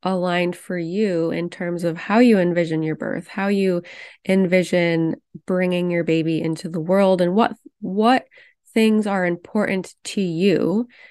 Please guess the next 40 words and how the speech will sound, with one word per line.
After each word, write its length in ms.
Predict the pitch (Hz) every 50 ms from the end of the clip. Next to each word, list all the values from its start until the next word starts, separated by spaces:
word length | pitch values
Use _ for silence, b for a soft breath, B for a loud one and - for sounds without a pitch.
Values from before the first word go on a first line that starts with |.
| B B B _
and 180 | 190 190 190 180
I 140 | 185 185
will 180 | 185 180 185 180
go 240 | 175 - 180 175 -
over 800 | - 180 185 185 170 175 180 175 170 165 165 165 160 165 - -
some 240 | - - 196 185 180
of 60 | 170
the 100 | 170 170
things 360 | - - 170 170 165 160 -
that 120 | - 160
were 160 | - 175 170 -
important 840 | - 170 165 - - 180 - - 170 160 160 - - - - _ _ _ _ -
to 140 | - 202 175
me, 540 | 165 165 208 262 233 175 165 180 214 262 269 B B B B B B B B B _
um, 580 | - 202 190 185 175 175 170 170 170 175 175 180 _ _ _ _ _ _ _ _ _ _ _
which 160 | - 214 -
I 100 | 240 254
think 220 | 247 247 240 240
isn't, 320 | 247 247 220 240 233 - - _ _
you 140 | 226 226 202
know, 320 | 170 165 165 180 208 220 _ _ _ _ _ _ _ _ _ _ _ _ _ _ _ _ -
a 100 | 196 202
good 300 | 180 - 196 196 185 -
thing 380 | - _ 277 285 277 226 208
to 100 | 190 190
just 180 | 175 170 165 -
have 360 | - - 202 185 180 175 165
on 160 | 175 175 180
your 140 | 175 170 165
mind 280 | 190 247 285 269 226 190
and 120 | 170 175 196
have 180 | 185 170 160
on 160 | 160 160 160
your 140 | 156 156 160
radar. 400 | 208 247 277 240 208 185 175 185
So 160 | 180 - 185
then 200 | 175 175 170 180
you, 240 | 180 175 175 170 - -
you 320 | 226 180 185 180 185 175
know, 800 | 170 175 170 165 165 170 214 254 220 190 180 180 175 185 196